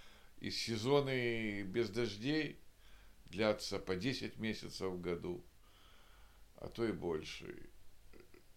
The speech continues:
Так что проблема с водой везде очень большая. Или вода грязная, или воды вообще нету. Чистую воду пьют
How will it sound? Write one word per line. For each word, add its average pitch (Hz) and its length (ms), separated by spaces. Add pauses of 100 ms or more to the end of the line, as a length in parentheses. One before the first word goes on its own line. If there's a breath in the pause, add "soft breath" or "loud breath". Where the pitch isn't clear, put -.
(500)
Так 117 180
что 123 540
проблема 127 440
с - 120
водой 110 300
везде 98 420
очень 104 340
большая. - 680 (800 loud breath)
Или 127 220
вода 113 320
грязная, 160 640
или 127 220
воды 120 320
вообще 101 440
нету. 69 400 (220)
Чистую 127 500
воду 135 320
пьют 113 420